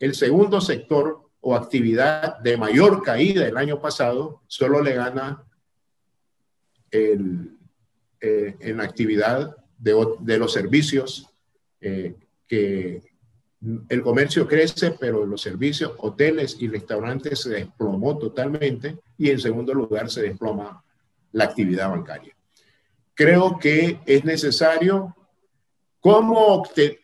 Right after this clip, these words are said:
cómo a facilitar de que la banca coadyuve a la normalización política. No es una decisión exclusiva de los banqueros, es una decisión compartida entre autoridades gubernamentales y los banqueros,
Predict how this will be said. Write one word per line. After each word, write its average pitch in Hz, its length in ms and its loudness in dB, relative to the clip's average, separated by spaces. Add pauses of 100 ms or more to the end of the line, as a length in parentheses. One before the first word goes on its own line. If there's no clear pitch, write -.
cómo 233 280 6
a 202 180 2
facilitar 143 1040 -2
de 127 240 -6
que 131 120 0
la 117 140 0
banca 143 520 -4
coadyuve 117 960 -2 (200)
a 120 140 -4
la 117 100 -4
normalización 101 880 -6
política. 139 560 -8 (540)
No 165 340 2
es 160 80 2
una 151 320 -2
decisión 123 600 -4
exclusiva 104 880 -6
de 92 120 -12
los 90 120 -8
banqueros, 92 460 -10 (420)
es 113 120 0
una 131 220 0
decisión 120 520 -4
compartida 113 960 -4 (160)
entre 104 260 -2
autoridades 95 680 -4
gubernamentales 117 1080 -4 (160)
y 202 140 2
los 113 140 -2
banqueros, - 680 -6